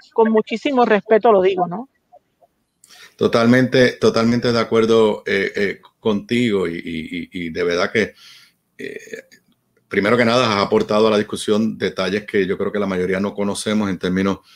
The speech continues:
Speaker 2: de, eh, el, el, el, la relación gobierno central junta en este tema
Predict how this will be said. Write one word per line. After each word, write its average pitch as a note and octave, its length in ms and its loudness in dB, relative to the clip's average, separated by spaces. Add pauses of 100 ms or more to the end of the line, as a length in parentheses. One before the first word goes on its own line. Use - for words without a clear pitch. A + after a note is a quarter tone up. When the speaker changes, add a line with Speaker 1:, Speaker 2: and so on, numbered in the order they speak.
(420)
Speaker 2:
de, G2+ 580 2
eh, E2+ 520 -2
el, E2 260 -8
el, F2 300 -10
el, - 400 -12 (180)
la F#2+ 200 -2
relación G#2+ 920 2 (380)
gobierno G2+ 480 2
central G2+ 460 -2
junta G#2+ 560 -2
en F2+ 160 -2
este F#2+ 260 -4
tema F#2+ 400 -2